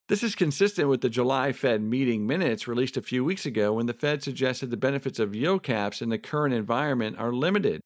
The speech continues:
and the costs are potentially high and uncertain.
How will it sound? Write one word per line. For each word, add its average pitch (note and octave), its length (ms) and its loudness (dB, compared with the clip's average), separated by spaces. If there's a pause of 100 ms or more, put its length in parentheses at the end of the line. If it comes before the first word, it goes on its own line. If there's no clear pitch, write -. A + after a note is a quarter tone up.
and B2 140 -2
the C3 60 0
costs D#3+ 420 -2
are C#3 80 0
potentially B2+ 560 -4
high B2 360 -2
and A#2+ 180 -2
uncertain. F#2+ 580 -2